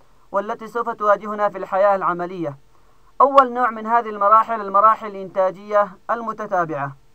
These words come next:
ونقصد بالمراحل الإنتاجية المتتابعة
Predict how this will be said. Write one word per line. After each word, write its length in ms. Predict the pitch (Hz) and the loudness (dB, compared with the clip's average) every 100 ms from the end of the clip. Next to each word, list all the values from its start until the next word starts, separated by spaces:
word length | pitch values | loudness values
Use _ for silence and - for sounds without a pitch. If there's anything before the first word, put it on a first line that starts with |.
| - _ _ _ | -20 _ _ _
ونقصد 360 | 185 233 262 277 | -2 -2 -2 -4
بالمراحل 460 | 247 240 247 247 | 2 6 4 2
الإنتاجية 540 | 233 214 208 208 208 240 | -6 -8 -2 -2 0 -6
المتتابعة 960 | 214 202 208 202 240 220 214 233 - | -6 -8 -6 0 0 2 2 2 0